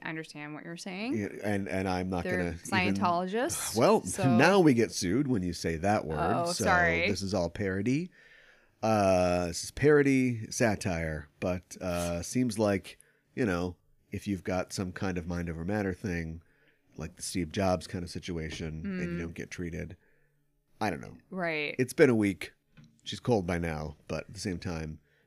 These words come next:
Speaker 2: maybe we shouldn't be talking about this.
Speaker 1: Fair. Fair.
Speaker 2: But then there's their son, who passed away as well. So
Speaker 1: I,
Speaker 2: I,
Speaker 1: I know. I know.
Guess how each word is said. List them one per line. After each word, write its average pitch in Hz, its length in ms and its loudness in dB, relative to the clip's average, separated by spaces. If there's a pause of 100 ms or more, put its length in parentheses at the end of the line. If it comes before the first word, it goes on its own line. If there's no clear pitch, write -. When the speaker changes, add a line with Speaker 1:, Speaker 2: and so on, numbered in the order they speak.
Speaker 2:
maybe 92 180 -2
we 85 140 -8
shouldn't 80 240 -6
be 78 60 -10
talking 80 300 -4
about 76 240 -8
this. 78 200 -6
Speaker 1:
Fair. 160 320 0 (960)
Fair. - 300 -8 (200)
Speaker 2:
But 165 100 0
then 156 120 10
there's 123 180 10
their 98 240 4 (120)
son, 90 320 -2 (440)
who 101 80 -6
passed 78 280 -8
away 69 360 -8
as 92 100 -14
well. - 120 -8 (320)
So 78 220 -4
Speaker 1:
I, 240 120 2
Speaker 2:
I, 127 120 6 (240)
Speaker 1:
I 190 40 -4
know. 180 520 -2 (340)
I 170 100 -6
know. 147 280 -8